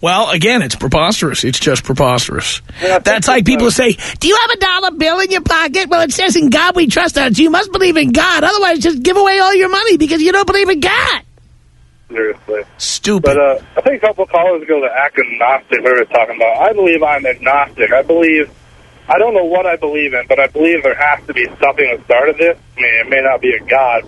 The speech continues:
Speaker 2: but it's gotta be something. And what, curious, what is, what is your definition to how, how all this started or what goes on, or you just not care?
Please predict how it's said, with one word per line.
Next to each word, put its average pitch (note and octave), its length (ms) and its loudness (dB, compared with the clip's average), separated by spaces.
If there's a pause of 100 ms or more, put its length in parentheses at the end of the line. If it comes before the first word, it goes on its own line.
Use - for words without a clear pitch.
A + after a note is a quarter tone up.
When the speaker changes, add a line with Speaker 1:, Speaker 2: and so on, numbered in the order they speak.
Speaker 2:
but A2+ 80 -12
it's - 100 -10
gotta D3 200 2
be A#2+ 100 -6 (100)
something. C3+ 320 -2
And B2 140 -2
what, F#3 200 0
curious, F3+ 360 0
what F3 180 2
is, F3 140 -2 (420)
what F3 160 0
is E3 160 -2
your D#3 420 2
definition C#3 600 -2
to B2 120 2
how, C3 260 2
how C#3 120 2
all C#3 160 2
this C3+ 120 -4 (120)
started B2+ 340 0
or A2 60 -2
what A#2 180 -2
goes A2+ 180 2
on, B2 240 2
or A#2 40 -2
you A#2+ 260 0
just A2+ 80 -6
not A2+ 220 0
care? A2+ 240 0